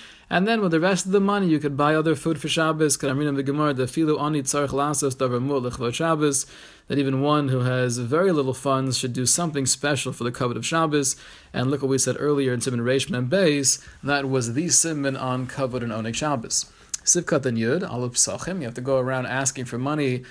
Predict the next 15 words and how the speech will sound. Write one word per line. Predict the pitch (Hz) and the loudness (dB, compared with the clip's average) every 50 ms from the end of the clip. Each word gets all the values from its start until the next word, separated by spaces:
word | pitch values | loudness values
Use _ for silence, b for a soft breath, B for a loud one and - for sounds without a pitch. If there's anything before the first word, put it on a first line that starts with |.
| B B B | B B B
to | - - 131 131 | -6 -4 -4 -4
purchase | 117 - 147 147 131 - 135 120 - | -2 -2 -2 -2 -2 0 0 0 -2
a | 117 | -2
candle. | 117 - 117 110 110 113 127 170 262 262 b b b b b b b b b b - | -4 -4 -4 -4 -2 -4 -4 -4 -6 -8 b b b b b b b b b b 0
Dehu | 139 139 131 160 202 202 - | 2 2 4 4 4 4 4
Iker | 175 180 170 175 175 175 - | 2 2 2 4 2 2 4
Oneg | 156 160 160 156 156 147 131 | 2 0 2 2 0 2 2
Suda | - - 147 131 131 131 | 0 0 2 0 0 0
Shabbos, | - - 151 147 147 143 139 139 139 135 - | 0 0 0 0 0 0 0 0 2 0 0
because | - - 135 127 - 131 127 127 | -2 -4 -8 -4 -2 -2 -2 -2
having | - 151 156 156 147 139 139 131 127 127 | -2 -2 -4 -4 -2 -2 -2 -2 -2 0
light | 135 135 143 147 143 - | 0 2 2 0 -2 -4
is | - 127 120 123 | -6 -6 -4 -2
the | 131 127 | -2 -4
Iker | - - 165 156 156 - 156 143 139 131 131 | -2 -4 -4 -4 -2 0 0 0 0 0 -2